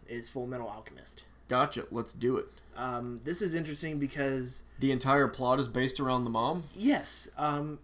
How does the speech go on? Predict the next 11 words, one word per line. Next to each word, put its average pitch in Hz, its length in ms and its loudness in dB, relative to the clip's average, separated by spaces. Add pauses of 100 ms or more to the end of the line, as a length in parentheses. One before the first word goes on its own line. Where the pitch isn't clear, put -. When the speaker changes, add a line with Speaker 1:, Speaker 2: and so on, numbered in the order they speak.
Speaker 1:
and 147 420 -2 (680)
the, 151 240 -2 (340)
it's, 165 200 -4 (500)
it's 180 160 0
weird 190 280 4
because 170 320 0
of 147 140 -6
the 147 120 0
p-, - 260 -14
parental 147 420 -4
interaction, 131 640 -6